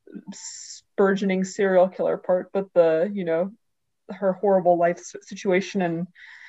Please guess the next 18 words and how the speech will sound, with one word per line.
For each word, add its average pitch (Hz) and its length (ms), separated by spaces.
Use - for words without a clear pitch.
childhood 185 480
traumas 175 560
and 160 100
every-, 170 320
I, 180 160
I 180 140
think 202 300
that's 185 420
in-, 202 200
unfortunately 190 760
not 175 360
an 175 80
exceptional 185 760
set 185 220
of 175 80
circumstances, 240 1080
especially 196 680
in, 180 360